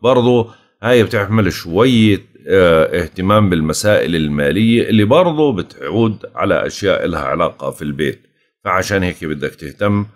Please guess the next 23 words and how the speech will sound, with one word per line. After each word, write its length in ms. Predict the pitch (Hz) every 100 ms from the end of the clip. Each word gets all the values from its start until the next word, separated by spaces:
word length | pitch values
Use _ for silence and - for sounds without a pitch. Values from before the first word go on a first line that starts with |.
| _ _
بكل 380 | 87 - 131 117
الأمور 520 | 85 - 62 90 87
إن 80 | 73
كانت 360 | - 85 80 71
مالية 600 | 71 71 80 104 98 - _
أو 100 | -
على 140 | - 80
مستوى 360 | 90 107 95
العمل 480 | 85 76 95 92 87 -
أو 160 | 156 120
على 240 | 98 98
مستوى 420 | 90 - 90 87
البيت، 420 | 82 73 90 87 -
وما 260 | 69 92 107
تهملها 640 | 107 73 78 113 92 78
نهائيا 840 | 71 50 64 - 120 127 95 62 -
خلال 300 | 65 62 65
هذا 180 | 67
اليوم. 380 | 64 67 58 50 - _ _ _ _ _ -
يعني 400 | 127 107 117 113 - 85
يوم 420 | 107 117 113 87
بمعنى 420 | 90 107 98 87
آخر 520 | 71 104 95 92 87